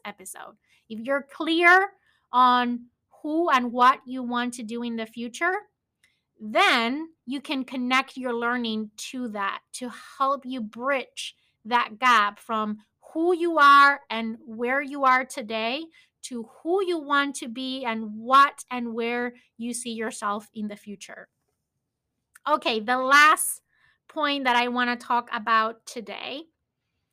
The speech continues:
We said you,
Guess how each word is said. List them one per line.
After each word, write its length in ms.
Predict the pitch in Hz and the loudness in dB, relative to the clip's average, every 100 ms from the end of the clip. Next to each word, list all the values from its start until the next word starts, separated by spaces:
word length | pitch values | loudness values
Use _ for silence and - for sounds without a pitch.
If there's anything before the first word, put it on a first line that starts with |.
| _ _ _ _ _ _ _ _ _ _ | _ _ _ _ _ _ _ _ _ _
We 180 | 294 359 | 0 2
said 320 | 349 320 277 | 4 4 4
you, 580 | 269 247 311 349 359 320 | 2 -4 -2 -2 -2 -8